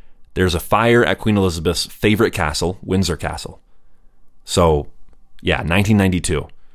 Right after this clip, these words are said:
What a year. I remember when I got broken up with and fired within twenty-four hours, and I thought, "My life was bad. That doesn't even compare."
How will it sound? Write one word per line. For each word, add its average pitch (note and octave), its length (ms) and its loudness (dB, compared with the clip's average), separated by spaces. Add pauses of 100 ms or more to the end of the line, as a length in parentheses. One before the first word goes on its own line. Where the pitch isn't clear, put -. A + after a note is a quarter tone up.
(340)
What G2+ 280 2
a F#2+ 40 2
year. D#2+ 320 -4 (600)
I F#2 120 0
remember G2+ 320 4
when F#2 100 4
I A#2+ 100 4
got F#2 200 0
broken A#2+ 260 4
up B2 140 2
with B2+ 120 6
and G2+ 140 -2
fired A#2 340 4
within G#2 200 2
twenty-four G#2+ 380 2
hours, A2+ 360 4
and F2+ 180 -2
I G2+ 80 4
thought, G2 400 -2
"My G#2 280 2
life A2 260 4
was G#2 100 4
bad. G2 380 2 (320)
That G#2 100 0
doesn't G#2 200 4
even F#2 120 2
compare." E2 560 2